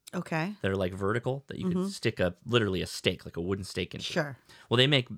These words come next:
Speaker 2: antenna mounts for that. They're, like, heavy-duty metal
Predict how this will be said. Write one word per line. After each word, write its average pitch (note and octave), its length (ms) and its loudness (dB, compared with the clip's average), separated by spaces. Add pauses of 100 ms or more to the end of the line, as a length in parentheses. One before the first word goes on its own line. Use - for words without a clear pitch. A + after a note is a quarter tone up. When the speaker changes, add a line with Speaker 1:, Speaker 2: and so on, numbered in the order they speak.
(600)
Speaker 2:
antenna G2+ 340 -2
mounts E2+ 260 -4
for - 120 -12
that. - 160 -16 (800)
They're, G2 120 2
like, F2 240 0 (200)
heavy-duty G#2 440 2
metal F2+ 560 2